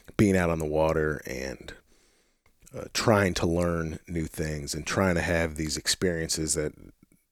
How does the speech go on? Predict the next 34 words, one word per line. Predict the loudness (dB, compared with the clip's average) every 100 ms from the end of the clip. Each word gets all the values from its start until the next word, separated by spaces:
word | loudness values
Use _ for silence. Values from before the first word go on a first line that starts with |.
| _ _ _ -10
you | -6
know, | -2
a | 4
lot | 4 6
of | 2
us | 0 -2
really | -2 -2
crave | -2 0 0 0 -6 -10 _ -20 _ -10
and | -4 -2
look | -2 -6
forward | -6 -4 -4 -6
to. | -8 -10 -12 -20 -20 -20 _ -20 -20 -20 -6
Uh, | 0 2 2 -2 _ _ _ _ _ -20 _ _ _ _ _ _ _ _ _ 4
and, | 6 8 8 6 2 -4 -10 0
you | 4
know, | 10
that's | 10 10
kind | 8 8
of | 10
a | 8
microcosm. | 10 8 10 8 8 8 8 4
I'm | 6
talking | 8 8 6
about | 2
hunting, | 4 8 8 8 2 0 -6 -18 -18 -20 -16 -2
uh, | 2 4
that | 4 2 -2 -20 -20 _ _ -2
in |
some | 6 10
ways | 12 10
that's | 8
a | 6
microcosm | 8 8 8 6 8 6 8 4
of, | 2